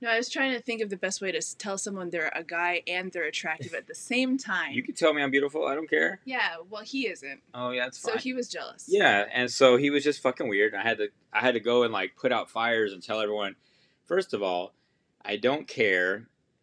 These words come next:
Speaker 2: about pictures, and he's not in charge, second of all, and just fucking take pictures. I want pictures. I want videos. You know, this is how you fucking do this fucking job. You need to be able to see what the fuck's going on. And why not try not fucking,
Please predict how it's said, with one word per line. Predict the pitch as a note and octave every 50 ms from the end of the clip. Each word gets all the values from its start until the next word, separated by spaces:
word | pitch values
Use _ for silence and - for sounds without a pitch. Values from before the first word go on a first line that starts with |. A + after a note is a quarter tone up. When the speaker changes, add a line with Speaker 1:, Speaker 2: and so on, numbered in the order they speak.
| _ _ _ _ _ _ _ _ _ _ _ _ _ _ _ _ _ _ _ -
Speaker 2:
about | G2+ G2 G#2 G2+ -
pictures, | - A#2 G2 - - E2+ E2 F2 F#2+ - -
and | E2 F#2+ G2
he's | A2+ A#2+ A#2
not | C3+ B2+ A#2
in | A#2
charge, | - - B2 C#3 C3 G2+ G2 G#2 G#2+ G#2 A2+ A2+
second | - C3+ C#3+ C#3 - G2
of | F#2
all, | F2+ F#2 G2 A2 A#2 B2 B2+ - _ _ _ _ _ _ _ B2+
and | C3 C3
just | D#3 D#3+ - -
fucking | - - G3 F#3 F#3 - F3 E3 D3
take | - - F#3 E3+ -
pictures. | - G#3 F#3 - - G#2+ - -
I | A2+ B2
want | C3+ C3 C#3+ D#3+ D#3 -
pictures. | - - A2+ E2+ F2 E2
I | F#2 G#2
want | B2+ D3 F#3 G3+ F#3 D3+ B2
videos. | A2 G#2 F2+ F2+ E2+ D#2 D2 - - -
You | A2+
know, | A#2 A#2+
this | C3+ D3 -
is | D#3+ D3
how | D#3+ D3+ D3+
you | D3+ D#3+ D3+ C#3+
fucking | - - - - E3+ D#3+
do | E3 A3+ C4 B3
this | F#3 B2+ A2 G#2 - -
fucking | - A2+ G2 - F#2+ G2+
job. | F#2 G2+ F#2+ E2+ D#2 D#2 - _ _ _ _ _ _ _
You | - A2+
need | A#2 C#3+ E3+
to | F#3+
be | E3+ F3+
able | E3+ E3+
to | E3
see | D3+ - - D3
what | C#3+ C#3
the | C3+ B2+
fuck's | - C3 B2+ -
going | - A#2+ A2+ A2+
on. | A2+ A2 A2 A2 - _ _ _ _ _ _ _ _ _ _ -
And | A2 A2 A#2+
why | C#3 F3 F#3+
not | G3 F#3 F3
try | - - E3+ E3 D#3+
not | D#3+ D#3 D3 - -
fucking, | - - - D3 C#3+ - - C3+ C#3 C3